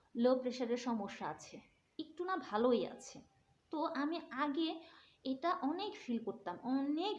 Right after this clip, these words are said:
ফিল করতাম খাওয়া দাওয়া এত করার পরেও, হুম, কিন্তু এখন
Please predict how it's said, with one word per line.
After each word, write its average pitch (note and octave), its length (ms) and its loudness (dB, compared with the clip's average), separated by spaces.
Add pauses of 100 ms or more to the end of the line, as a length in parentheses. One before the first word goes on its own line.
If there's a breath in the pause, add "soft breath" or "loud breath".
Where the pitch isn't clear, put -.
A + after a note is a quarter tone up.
(100)
ফিল A3+ 280 -2
করতাম F3+ 320 -8 (680 soft breath)
খাওয়া A#3+ 280 0
দাওয়া D4 220 4
এত C4 260 -2
করার B3+ 440 -2
পরেও, A#3+ 300 2 (1300)
হুম, E4+ 160 -2 (120)
কিন্তু F4+ 300 -4
এখন D4+ 440 -2